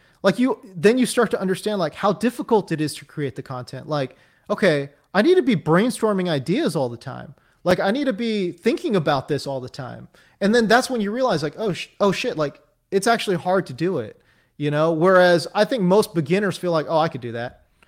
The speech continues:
And I always tell them, I'm like, "Yeah, you could. You absolutely could do what I'm doing.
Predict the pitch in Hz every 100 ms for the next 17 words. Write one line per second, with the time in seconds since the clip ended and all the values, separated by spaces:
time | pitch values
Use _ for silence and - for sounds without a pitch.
0 | _ _ 175 208 233 247 247 247 254 226
1 | 233 220 _ _ _ 170 269 262 - _
2 | 190 269 269 359 240 123 _ _ 208 320
3 | - 247 339 - - 320 320 262 269 240
4 | 208 247 226 196 175 160 139 117